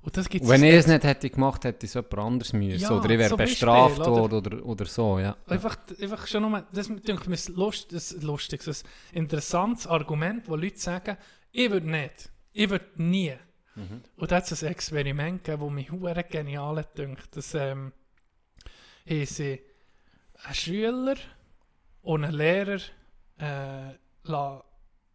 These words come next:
Speaker 1: zu einem Test antreten. Und zwar, der Lehrer hat den Schüler getestet mit Fragen, hat der Schüler aber nicht gesehen. Der Schüler war in einem separaten Raum gewesen.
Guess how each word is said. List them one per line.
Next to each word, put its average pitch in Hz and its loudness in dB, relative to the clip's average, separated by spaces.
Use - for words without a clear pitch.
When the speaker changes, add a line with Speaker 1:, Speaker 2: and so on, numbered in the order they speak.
Speaker 1:
zu - -4
einem 147 -6
Test 185 -2
antreten. 160 -8
Und 135 -14
zwar, 160 -4
der - -14
Lehrer 180 -4
hat 170 -6
den - -12
Schüler 165 -6
getestet - -8
mit 151 -6
Fragen, 156 -8
hat 170 -4
der 170 -4
Schüler 190 0
aber 160 -2
nicht 175 -6
gesehen. 143 -6
Der 135 -14
Schüler 185 -6
war 156 -8
in 143 -6
einem 135 -8
separaten 156 -4
Raum 208 -2
gewesen. 214 -8